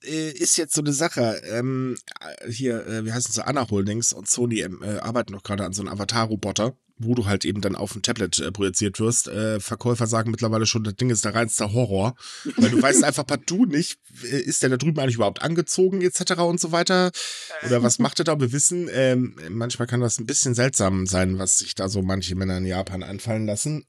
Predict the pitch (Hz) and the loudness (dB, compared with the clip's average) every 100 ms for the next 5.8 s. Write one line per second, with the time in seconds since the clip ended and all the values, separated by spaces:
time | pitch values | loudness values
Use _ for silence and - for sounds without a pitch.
0 | 104 117 117 - - 139 190 - - - | -4 -2 -2 -6 -4 -2 -2 -6 -12 -18
1 | - - - - - - - 131 131 131 | -18 -18 -20 -20 -20 -20 -4 2 6 6
2 | 131 131 76 90 _ _ _ - 110 127 | 6 2 -2 _ _ _ _ -16 -2 0
3 | 143 151 165 - 151 135 143 135 147 123 | 2 2 0 0 0 -2 -2 0 0 -2
4 | - 139 - 127 101 - 101 95 95 123 | 0 2 4 2 0 -2 -2 -2 0 0
5 | 135 - - 113 117 123 123 117 | 2 2 2 0 0 0 -2 -4